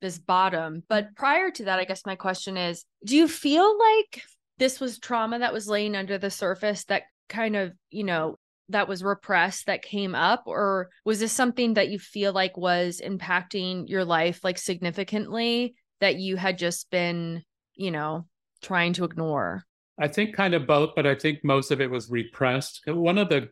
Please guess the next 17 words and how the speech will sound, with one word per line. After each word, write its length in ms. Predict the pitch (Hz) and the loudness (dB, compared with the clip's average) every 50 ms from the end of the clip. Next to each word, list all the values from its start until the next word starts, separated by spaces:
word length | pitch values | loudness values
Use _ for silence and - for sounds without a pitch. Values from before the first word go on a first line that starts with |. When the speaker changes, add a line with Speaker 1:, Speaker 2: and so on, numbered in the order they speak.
| _ _ _ _ - | _ _ _ _ 2
Speaker 2:
good 260 | 147 131 135 131 - | 4 4 4 4 2
things 220 | - 147 143 147 143 | 2 2 2 4 4
that 140 | 151 147 139 | 2 2 2
my 140 | 143 139 139 | 2 0 2
mother 320 | 139 139 139 131 139 135 | 2 2 2 2 2 0
did 240 | 127 127 139 139 135 | 2 2 0 2 2
after 280 | 131 127 123 - 123 | 2 2 0 -2 -6
she 180 | 110 - - 127 | -10 -8 -6 -2
got 260 | 110 139 123 120 120 | 2 2 2 2 2
sober, 380 | - - 135 123 123 117 135 123 | 0 0 2 2 2 2 0 0
she 160 | 113 - 139 | -2 -2 -4
got 240 | 120 139 - - - | -2 0 -2 -2 -2
sober 380 | - - 131 120 120 127 131 | -2 0 0 0 2 0 -2
when 180 | 120 123 123 117 | 0 0 0 0
I 100 | 117 110 | 0 -2
was 240 | 104 107 101 - - | -2 -4 -4 -6 -6
sixteen, 800 | - 135 113 - - - - - 120 117 113 117 123 135 131 | -2 -2 -2 -2 -4 -6 -2 -2 0 2 2 0 0 -2 -4